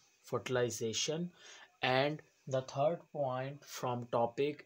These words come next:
external fertilization of sea urchins from developmental biology for B S zoology and M S C zoology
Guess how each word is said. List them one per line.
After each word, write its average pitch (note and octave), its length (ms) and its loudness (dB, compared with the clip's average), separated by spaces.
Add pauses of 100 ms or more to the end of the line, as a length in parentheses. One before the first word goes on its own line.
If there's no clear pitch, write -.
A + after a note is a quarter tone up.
(100)
external C3 440 -2
fertilization B2 1040 -2
of A#2+ 200 -6
sea - 400 -6
urchins C3+ 560 -6
from A#2 340 -2
developmental A#2+ 680 -4
biology A2 280 -4
for D3 300 -10
B A2+ 240 -2
S C#3 300 -4
zoology C#3 520 -2
and B2 160 -6
M B2+ 220 -4
S C3+ 160 0
C A#2+ 120 -2
zoology A2 380 0